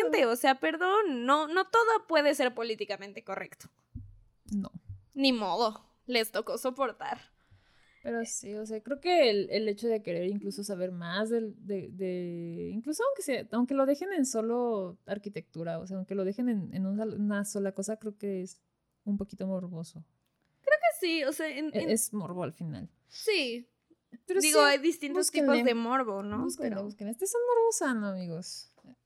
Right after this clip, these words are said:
Speaker 1: Sí.
Speaker 2: A veces. <laughs>
Speaker 1: Éntrenle al morboseo, éntrenle al chisme.
Speaker 2: Háganlo por
Speaker 1: Pónganse
Speaker 2: el
Speaker 1: a
Speaker 2: chismecito.
Speaker 1: Ajá. Pon-, pónganse a averiguar esas cosas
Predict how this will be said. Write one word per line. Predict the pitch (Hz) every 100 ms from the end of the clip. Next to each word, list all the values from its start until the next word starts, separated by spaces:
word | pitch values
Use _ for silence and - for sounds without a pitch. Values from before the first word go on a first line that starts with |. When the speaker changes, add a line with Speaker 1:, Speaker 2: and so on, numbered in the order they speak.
| _
Speaker 1:
Sí. | - 320 240
Speaker 2:
A |
veces. | 190 - - - -
<laughs> |
Speaker 1:
Éntrenle | 262 320 370 453 453 440 440
al | 359
morboseo, | 254 247 240 220 - 311 359 370 381 392 _ _ _ -
éntrenle | 262 277 277 277 254 220
al | 214 220
chisme. | - 285 311 339 320 330 320 _ _ _ _ _ _
Speaker 2:
Háganlo | 240 240 254 587
por | -
Speaker 1:
Pónganse | 339
Speaker 2:
el | 392
Speaker 1:
a |
Speaker 2:
chismecito. | 359 254 247 240 220 214
Speaker 1:
Ajá. | 196 233 294 277 285 - - _ _ _ - _
Pon-, | 294 427 539 554 _
pónganse | 508 539 622 494
a | 381
averiguar | 285 240 262 320 392 -
esas | 330 320 339
cosas | - 294 302